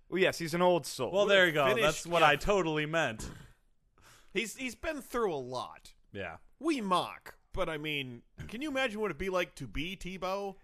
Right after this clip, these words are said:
Speaker 1: He's performed circumcisions in Uganda.
Speaker 3: Right, <laughs> exactly.
Speaker 1: Like, that's pretty, you
Speaker 3: He,
Speaker 1: know.
Speaker 3: he
Speaker 2: That's
Speaker 3: went
Speaker 2: living.
Speaker 3: from being, like, the most loved person in America to, like, the single most mocked person in America in, in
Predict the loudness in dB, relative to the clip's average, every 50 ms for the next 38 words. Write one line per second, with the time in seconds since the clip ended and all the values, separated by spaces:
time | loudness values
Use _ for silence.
0 | -6 -4 -4 -2 0 0 -2 0 2 2 0 0 0 -2 0 2 2 2 2 0
1 | -6 -6 -2 0 0 0 2 0 -4 -4 -6 -8 -6 -4 -2 -2 -2 0 4 6
2 | 8 8 8 6 4 0 -4 -6 -8 -16 -20 -16 -8 -4 -2 -2 -2 -2 -6 -10
3 | -12 -10 -10 -10 -8 -6 -6 -8 -8 -4 2 6 6 6 6 4 -2 -14 _ _
4 | _ _ _ _ _ -16 -14 -14 -14 -14 -14 -10 -8 -4 -2 0 0 0 0 0
5 | -2 0 2 4 4 4 4 4 4 6 6 6 6 4 2 0 0 0 -2 -2
6 | -2 -2 -2 -2 -2 -2 -2 -2 -2 -2 -2 -2 0 2 2 2 2 0 -6 -6
7 | -4 -2 -2 -2 -4 -8 -10 -8 -8 -6 -6 -6 -4 -6 -6 -6 -6 -6 -6 -6
8 | -8 -8 -8 -8 -8 -8 -10 -10 -10 -10 -10 -12 -14 -18 -14 -10 -10 -10 -10 -10
9 | -10 -8 -6 -6 -6 -6 -6 -6 -8 -8 -10 -8 -8 -8 -8 -8 -12 -12 -12 -10
10 | -10 -10 -12 -12 -12 -12 -10 -10 -10 -10 -12 -12 -12 -14 -14 -14 -18 _ -10 -10
11 | -10 -10 -12 -14 -14 -12 -10 -10 -10 -8 -10 -12 -12 -14